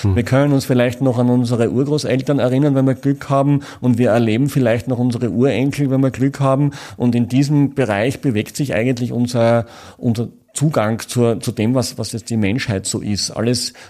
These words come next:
Speaker 2: davor und danach ist relativ blass und ja, da lernt man was in Geschichte oder man, man liest etwas über irgendwelche Zukunftsszenarien, aber das bleibt meist relativ abstrakt und blass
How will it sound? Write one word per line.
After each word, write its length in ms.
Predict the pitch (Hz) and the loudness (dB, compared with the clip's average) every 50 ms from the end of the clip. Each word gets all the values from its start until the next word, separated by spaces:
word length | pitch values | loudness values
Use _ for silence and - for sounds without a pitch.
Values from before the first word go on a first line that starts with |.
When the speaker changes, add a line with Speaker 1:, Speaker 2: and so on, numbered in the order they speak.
| - | -6
Speaker 2:
davor 460 | - 123 107 - - 98 107 127 147 135 | -4 -4 -4 -2 0 0 2 2 2 2
und 160 | 127 123 120 | 0 0 0
danach 520 | 117 113 110 95 90 98 123 131 - - - - - - - _ | 0 0 0 2 0 0 0 -2 -4 -8 -14 -20 -20 -20 -18 _
ist 220 | - 127 107 110 98 | -6 -6 -4 -2 0
relativ 420 | 98 110 131 120 131 110 - - | 0 2 0 0 -2 -6 -6 -4
blass 580 | - 101 90 85 113 143 143 - - - - - | -4 -2 0 0 0 0 -2 -4 -6 -8 -8 -8
und 420 | - 117 107 107 107 101 - - | -6 -4 -4 -4 -4 -6 -6 -4
ja, 120 | 98 101 | -2 -2
da 60 | 110 117 | -2 0
lernt 300 | 104 101 101 113 107 - | 0 -2 -2 -2 -4 -4
man 100 | 117 110 | -4 -4
was 160 | 107 101 101 | -2 -2 -2
in 80 | 104 | -4
Geschichte 640 | 92 110 98 - - 127 156 143 - - 175 151 131 | -4 -4 -4 -2 0 -2 -2 -2 -2 -2 0 2 2
oder 160 | 123 120 113 | 2 2 2
man, 340 | 113 113 110 107 - - 110 | 2 0 0 0 -2 -4 -4
man 120 | 110 113 104 | -4 -2 -2
liest 260 | 104 113 131 127 - | 0 -2 -2 -2 -4
etwas 320 | 120 104 110 113 107 95 | -6 -6 -6 -6 -6 -6
über 160 | 107 107 107 | -6 -6 -4
irgendwelche 400 | 110 110 107 110 101 92 101 107 - | -4 -4 -4 -6 -8 -8 -8 -10 -8
Zukunftsszenarien, 1120 | - 123 123 123 - 147 135 127 - - - 135 123 113 113 120 127 127 131 127 131 127 127 - - - - | -6 -6 -4 -2 -2 -2 -2 -2 -4 -4 -4 -2 0 0 0 0 2 2 2 2 2 2 0 -4 -14 -12 -6
aber 200 | - 117 117 117 | -2 -2 0 0
das 160 | 117 117 - | 0 -2 -2
bleibt 360 | - - 98 98 104 - - | -2 -2 0 0 -2 -2 -2
meist 300 | 113 101 104 107 - - | -2 -2 -2 -2 -2 -2
relativ 560 | 107 101 110 113 107 120 110 101 - - - - | -2 -2 -2 -2 -4 -6 -8 -8 -10 -16 -16 -12
abstrakt 640 | - 98 - - 98 92 90 117 135 - - - - | -12 -12 -10 -8 -6 -4 -4 -4 -4 -8 -12 -12 -8
und 200 | - 110 101 - | -6 -6 -6 -4
blass 400 | - 95 90 107 127 - - - | -4 -2 0 0 -2 -2 -4 -8